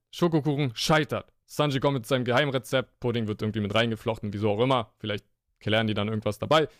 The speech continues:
während die zusammen backen. So Pudding hilft, äh, einfach Sanji, damit's schneller geht. Chiffon vielleicht auch oder wer auch immer. Und dann machen die dieses Ge-, Geheimrezept und es läuft darauf hinaus, sie machen diesen sehr leckeren Kuchen,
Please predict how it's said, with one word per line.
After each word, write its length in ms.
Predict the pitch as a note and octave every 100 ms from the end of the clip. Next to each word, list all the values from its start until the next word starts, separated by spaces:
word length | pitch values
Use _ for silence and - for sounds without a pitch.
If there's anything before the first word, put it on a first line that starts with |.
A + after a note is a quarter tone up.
| -
während 220 | C#3 C3
die 140 | A2+ -
zusammen 260 | C3 A2+
backen. 380 | G#3+ - F3 D#3
So 60 | B2+
Pudding 260 | F#3+ F#3+
hilft, 300 | E3 F3 -
äh, 280 | C#3+ C3 B2+
einfach 240 | C#3+ C3+ B2+
Sanji, 300 | D#3+ D3 B2
damit's 240 | A#2+ -
schneller 280 | F3 G3+ F#3
geht. 220 | E3+ - - - -
Chiffon 280 | D3 E3+
vielleicht 200 | D3 C3+ C#3+
auch 120 | C3
oder 300 | G3 D3+ C3+
wer 120 | E3+
auch 80 | C#3
immer. 180 | C#3 B2 - - -
Und 480 | C#3 C3+ A#2+ C3+ A2+
dann 300 | C3 C3+ C3
machen 200 | C3 C#3+
die 80 | C3
dieses 180 | C3 G#2+
Ge-, 200 | B2 C3+ C3
Geheimrezept 840 | B2 B2 D#3 B2+ A2+ - D3 - -
und 120 | A#2+
es 80 | A2
läuft 200 | A#2+ C3
darauf 200 | B2+ A#2
hinaus, 360 | A#2+ A#2 A#2 - _
sie 60 | A#2+
machen 200 | D3+ C#3+
diesen 340 | A#2+ A2+ G#2
sehr 280 | G#2 A#2 F3+
leckeren 280 | D3 A#2+ B2
Kuchen, 380 | B2+ B2 C#3